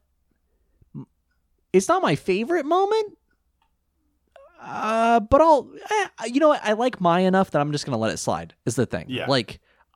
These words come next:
Speaker 1: I don't know that we can glean any sort of reason from it. <laughs>
Speaker 2: No. We
Speaker 1: It's
Speaker 2: all
Speaker 1: kinda
Speaker 2: miss
Speaker 1: like,
Speaker 2: Mai.
Speaker 1: "Hey, oh, oh, Mai, hey. Oh,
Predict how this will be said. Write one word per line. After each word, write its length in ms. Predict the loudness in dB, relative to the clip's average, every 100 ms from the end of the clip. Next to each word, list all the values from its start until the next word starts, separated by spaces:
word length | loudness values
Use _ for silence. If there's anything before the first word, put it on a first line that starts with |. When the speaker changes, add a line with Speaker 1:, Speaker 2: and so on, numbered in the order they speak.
| 0
Speaker 1:
I 80 | 2
don't 140 | 2
know 120 | 2
that 80 | 2
we 80 | 0
can 180 | -4 -6
glean 420 | -4 -2 0 0
any 180 | 0 0
sort 160 | 0
of 80 | -2
reason 460 | -4 -4 -4 -6 -10
from 300 | -6 -4 -2
it. 140 | 2 2
<laughs> 40 |
Speaker 2:
No. 360 | 2 -4 -4 -4 -6 -4 -6 -4
We 120 | 4
Speaker 1:
It's 60 | 6
Speaker 2:
all 60 |
Speaker 1:
kinda 140 | 6 4
Speaker 2:
miss 160 | 0
Speaker 1:
like, 180 | -4 0
Speaker 2:
Mai. 60 | 4
Speaker 1:
"Hey, 220 | 4 4
oh, 400 | 2 2 2 2 -2 0
oh, 240 | 2 2
Mai, 400 | 0 0 2 0
hey. 400 | 0 0 0 -2 _ -10
Oh, 180 | -6 -6